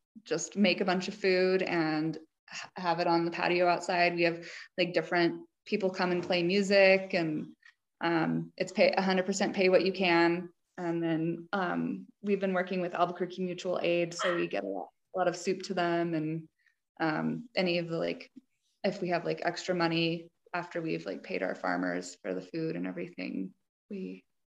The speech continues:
donate that. And so it's been, it's been really fun. But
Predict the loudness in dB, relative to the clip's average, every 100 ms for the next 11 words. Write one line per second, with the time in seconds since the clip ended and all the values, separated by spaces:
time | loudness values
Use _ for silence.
0 | -4 -2 -2 -6 -6 -8 -8 -8 -10 -10
1 | -12 -10 -12 -12 -8 -6 -6 -6 -10 -14
2 | _ _ _ _ _ _ _ -8 4 6
3 | 6 4 2 0 0 2 2 0